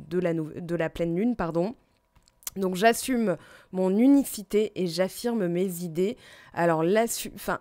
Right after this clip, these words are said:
assumer, c'est vraiment, euh, voilà qui je suis. D'ailleurs, on a le signe du Bélier, hein, voilà qui je suis. Je me réalise et je fais preuve d'audace.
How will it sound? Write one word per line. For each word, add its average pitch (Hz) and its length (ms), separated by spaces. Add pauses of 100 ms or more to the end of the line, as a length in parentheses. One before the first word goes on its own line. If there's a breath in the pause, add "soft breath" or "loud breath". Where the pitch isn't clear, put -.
assumer, 226 580
c'est 185 220
vraiment, 196 440 (420 loud breath)
euh, 160 340
voilà 202 360
qui 269 380
je 233 140
suis. 208 420
D'ailleurs, 185 320
on 190 80
a 170 80
le 170 60
signe 190 260
du 170 140
Bélier, 170 480
hein, 175 180
voilà 160 220
qui 226 260
je 185 140
suis. 196 360 (260 loud breath)
Je 190 140
me 226 140
réalise 214 500
et 180 60
je 160 120
fais 165 180
preuve 208 300
d'audace. 170 500